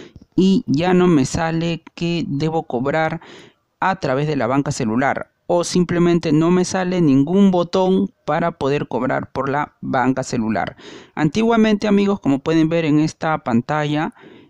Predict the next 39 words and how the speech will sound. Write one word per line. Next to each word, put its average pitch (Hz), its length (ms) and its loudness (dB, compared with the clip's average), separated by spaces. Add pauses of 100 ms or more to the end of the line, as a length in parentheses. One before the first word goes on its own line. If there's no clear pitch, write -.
eh, 120 160 -4
que 139 140 -4
hemos 156 220 4
elaborado 139 540 0
aquí 151 460 -2
en 127 100 0
tu 156 160 -8
canal 127 380 -2
Psicomaster, 180 840 -2 (540)
eh, 139 240 -2
como 143 200 0
puedes 196 280 0
ver, 190 140 0
antiguamente 180 640 0
cuando 135 200 2
tú 156 140 -2
ingresabas 160 460 -2
a 160 60 -2
la 120 100 -2
plataforma, 135 920 -2 (380)
eh, 120 240 -2
te 117 100 -6
salía 139 260 -4
un 151 80 4
mensaje 135 360 0
así, 123 340 0
¿no? 135 200 2
Para 107 180 -2
todos 139 180 -2
mis 151 200 0
amigos 139 300 0
que 127 100 -8
tenían 127 360 2
que 127 120 -12
cobrar 123 360 -2
el 110 140 -2
día 120 180 0
de 117 140 0
hoy, 127 180 0